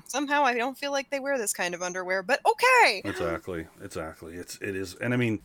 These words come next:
Speaker 2: I guess that's part of the, the thing, too. Like, it, I think we, <laughs> I don't say enjoy is the word, but we have both anxiously, at-, if one of us is ahead of a story or behind, it's usually me 'cause you're usually ahead.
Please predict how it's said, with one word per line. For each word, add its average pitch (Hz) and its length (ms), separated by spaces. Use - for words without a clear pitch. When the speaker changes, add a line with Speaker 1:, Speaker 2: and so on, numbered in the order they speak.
Speaker 2:
I 127 80
guess 170 180
that's 175 200
part 117 260
of 113 140
the, 90 180
the 87 180
thing, 98 200
too. 107 180
Like, 98 160
it, 107 200
I 113 100
think 175 200
we, 156 120
<laughs> - 60
I 135 60
don't 117 180
say 95 160
enjoy 90 380
is 87 200
the 85 120
word, 80 280
but 80 220
we 131 120
have 123 200
both 143 440
anxiously, 151 580
at-, 117 200
if 120 200
one 139 220
of 196 100
us 175 140
is 143 120
ahead 127 280
of 131 80
a 113 40
story 117 400
or 107 100
behind, 101 360
it's 98 120
usually 104 260
me 87 200
'cause 90 180
you're 92 120
usually 87 320
ahead. 82 300